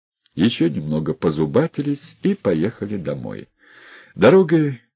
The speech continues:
Сергея доконал механик. Они в одной машине ехали. «Она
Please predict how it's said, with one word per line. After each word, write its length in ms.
Сергея 540
доконал 520
механик. 960
Они 440
в 100
одной 280
машине 560
ехали. 480
«Она 480